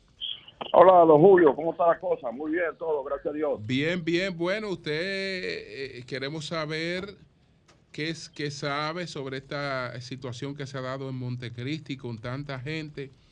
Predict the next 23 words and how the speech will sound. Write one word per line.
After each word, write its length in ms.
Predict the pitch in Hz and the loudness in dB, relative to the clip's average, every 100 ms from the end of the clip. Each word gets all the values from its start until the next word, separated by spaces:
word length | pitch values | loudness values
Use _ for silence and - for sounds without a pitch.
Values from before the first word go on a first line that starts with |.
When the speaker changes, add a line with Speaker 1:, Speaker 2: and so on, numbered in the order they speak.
| _ _ _ | _ _ _
Speaker 2:
que 80 | 117 | -10
aparentemente 800 | 113 120 123 135 135 139 139 135 | -8 -8 -8 -8 -8 -8 -8 -8
ha 40 | |
sido 260 | 123 139 131 | -6 -6 -6
estafada. 680 | 127 - 113 107 160 139 98 - _ _ _ - | -8 -6 -6 -4 -4 -4 -8 -14 _ _ _ -18
Eh, 260 | - 110 107 | -12 -10 -8
¿usted 180 | 107 120 | -10 -8
tiene 220 | 135 143 | -8 -6
conocimiento 580 | 139 139 139 143 143 131 | -8 -6 -6 -6 -6 -6
de 80 | |
eso? 140 | 143 135 | -6 -6
¿Cuál 140 | 139 | -6
es 80 | 143 | -6
la 120 | 143 | -6
situación? 520 | 127 135 120 113 90 82 - - - - - _ _ - | -8 -12 -12 -10 -12 -14 -18 -20 -18 -20 -20 _ _ -2
Speaker 1:
Bueno, 360 | 127 175 165 | 4 6 6
en 80 | 135 | 4
Montecristi 720 | 139 147 143 117 143 156 151 | 2 0 -2 0 2 2 4
eso 220 | 151 151 151 | 4 4 0
está 460 | 160 156 160 147 - - 127 | 4 8 8 6 -2 -20 -10
que 140 | 156 147 | 4 8
arde. 460 | 151 131 98 85 _ - | 8 6 0 -8 _ -12
En, 300 | 117 127 | -8 -6